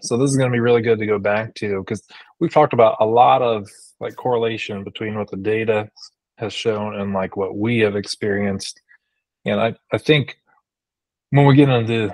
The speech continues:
the episodes later on, I think it's gonna be important for us, um, myself, Jacob, and Chris, to kind of talk about and hit on how a lot of times these very successful hunters are looking for very specific,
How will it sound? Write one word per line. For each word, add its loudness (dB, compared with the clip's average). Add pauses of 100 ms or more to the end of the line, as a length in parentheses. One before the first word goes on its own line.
(100)
the 2
episodes 0
later 2
on, 2
I -2
think -8
it's -10
gonna -4
be -6
important -4
for -2 (360)
us, 2
um, -8 (200)
myself, -2
Jacob, -6
and -8
Chris, 0
to -20
kind -4
of -6
talk 2
about -2
and -8
hit 0
on 0 (840)
how 4
a 6
lot 8
of 4
times -4 (560)
these -4
very 4
successful -6
hunters -4
are -6
looking -4 (560)
for -2
very 2
specific, -8